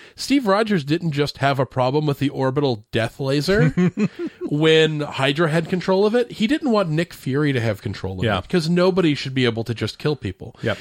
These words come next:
Speaker 1: And he does have the line in there, you know, that you can't, you don't make people free by pointing a gun at their head,
Speaker 2: Yeah.
Speaker 1: basically.
Speaker 2: Yeah.
Speaker 1: And he does,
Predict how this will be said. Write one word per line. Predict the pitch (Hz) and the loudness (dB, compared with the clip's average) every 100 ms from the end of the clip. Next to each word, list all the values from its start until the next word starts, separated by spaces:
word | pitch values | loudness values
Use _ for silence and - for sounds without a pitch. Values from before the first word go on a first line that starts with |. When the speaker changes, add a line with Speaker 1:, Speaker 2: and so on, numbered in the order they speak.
| - - | -6 0
Speaker 1:
And | 185 | 2
he | |
does | 208 240 | 2 2
have | 202 196 | 2 0
the | 190 | 0
line | 175 233 160 | 2 2 2
in | 123 | 0
there, | 117 123 | -2 -4
you | 165 143 | -2 0
know, | 123 117 117 - - - _ - | 0 -2 -6 -14 -20 -20 _ -10
that | 156 151 156 _ - | -2 -2 -4 _ -4
you | 170 165 | -2 0
can't, | - 175 175 _ | 0 -2 -2 _
you | 185 | -2
don't | 180 190 - | -2 -2 -6
make | 175 165 | -4 -2
people | - 151 139 | -2 -4 -4
free | - 151 | 0 0
by | 135 | 0
pointing | - 139 127 | -2 -2 -2
a | |
gun | 123 185 | 0 -2
at | 135 | -2
their | 113 104 | -6 -10
head, | 110 113 | -10 -8
Speaker 2:
Yeah. | 123 | -2
Speaker 1:
basically. | 110 113 - 113 127 | 0 -2 -4 -8 -4
Speaker 2:
Yeah. | 139 127 | 0 0
Speaker 1:
And | 123 123 - _ _ _ _ _ _ - | -2 -6 -14 _ _ _ _ _ _ -4
he | 156 | 0
does, | 165 220 214 | 2 2 0